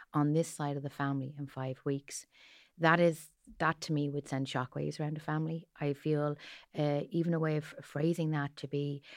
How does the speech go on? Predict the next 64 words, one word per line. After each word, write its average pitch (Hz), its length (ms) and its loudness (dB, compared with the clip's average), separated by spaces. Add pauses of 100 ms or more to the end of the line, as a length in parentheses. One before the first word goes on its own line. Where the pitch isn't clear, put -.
(140)
"There's 139 140 -4
this 147 160 -4
lady 147 240 -2
here, 185 340 0
there's 160 140 -6
a 151 60 -2
lot 143 160 -2
going 151 140 -2
around 147 160 -2
health-wise 156 600 -2
with 147 140 -4
her, 151 220 -6 (460)
um, 143 380 0
check - 260 -8
in 156 140 0
with 147 180 0
her." 135 280 -14
That 147 240 4
would 165 100 2
have 151 80 -6
been 147 160 2
a 143 60 2
nice 143 340 -2
way 139 320 -4
to 143 80 -8
say, 139 420 -2 (380)
you 160 140 4
know, 147 320 2
or 170 480 6 (120)
that 156 220 0
if - 180 -8
you, 151 140 -2
that 151 240 -2
person 151 220 -2
was 143 80 -6
a 143 40 0
medium, 151 460 2
to 151 100 -14
bring 147 280 0
loved 151 260 0
ones 151 220 -2
in 147 60 -4
spirit 214 340 -2
around 156 200 -2
to - 60 -12
say 147 80 -6
they're 143 100 -2
looking 147 280 -4
after 170 280 -4
that 139 140 -10
person. 139 400 -6 (400)
Many 185 140 6
of 175 60 2
the 175 40 -10
time, 156 460 0
would 156 80 -6
I 151 100 0
be 143 100 -2
connecting 151 360 -2
with 139 120 -2
loved 147 120 -4
ones 151 200 -4
in 151 60 -2
spirit, 143 320 -4